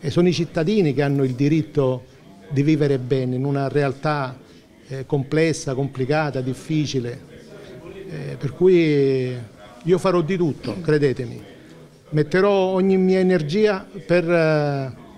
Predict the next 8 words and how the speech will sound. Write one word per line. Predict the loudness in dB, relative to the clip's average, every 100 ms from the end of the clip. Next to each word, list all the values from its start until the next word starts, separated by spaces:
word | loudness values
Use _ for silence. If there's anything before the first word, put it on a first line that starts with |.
| -20 -20 -8
far | -4 -2
risorgere | -2 0 2 0 -2 -2 0 -2 -4 -12 -20 -20 -20 -18 -18 -6
Crotone | 0 0 2 2 2 0 -4 -14 -20 -16 -2
e | 0 2
nella | 2 2 2
rigenerazione | 2 0 0 0 2 0 -4 0 2 2
del | 0 -2
territorio | -2 0 0 0 0 -4 -8